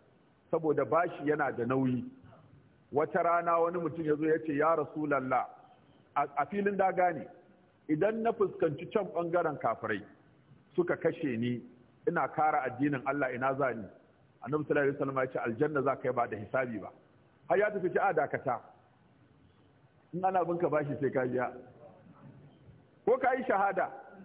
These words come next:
ba za ka shiga aljanna ba sai an biya bashin mutane." Shi yasa a lokacin Annabi alaihi salatu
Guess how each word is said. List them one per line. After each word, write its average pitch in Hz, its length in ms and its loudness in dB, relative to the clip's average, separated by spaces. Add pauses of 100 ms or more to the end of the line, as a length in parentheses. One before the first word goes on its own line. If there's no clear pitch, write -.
(260)
ba 143 60 4
za 185 100 4
ka 190 120 0
shiga 165 200 2
aljanna 156 340 2
ba 143 140 2
sai 160 120 4
an 160 80 -2
biya 160 160 4
bashin 156 280 0
mutane." 113 320 -6 (760)
Shi 170 80 2
yasa 208 220 2
a - 20 -2
lokacin 226 400 0
Annabi 208 280 0
alaihi 185 280 0
salatu 185 300 0